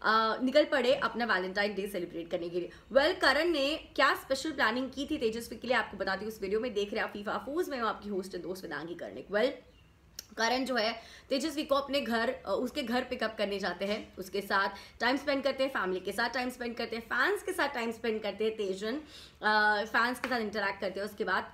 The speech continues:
करण के घर पे जो है तेजस्वी और करण निकल लेते हैं। Well, घर पे जाने के बाद तेजस्वी के लिए एक बहुत बड़ा सरप्राइज होता है,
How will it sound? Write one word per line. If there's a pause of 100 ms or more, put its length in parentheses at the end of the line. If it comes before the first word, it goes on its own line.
करण
के
घर
पे
जो
है
तेजस्वी
और
करण
निकल
लेते
हैं। (340)
Well,
घर
पे
जाने
के
बाद
तेजस्वी
के
लिए
एक
बहुत
बड़ा
सरप्राइज
होता
है,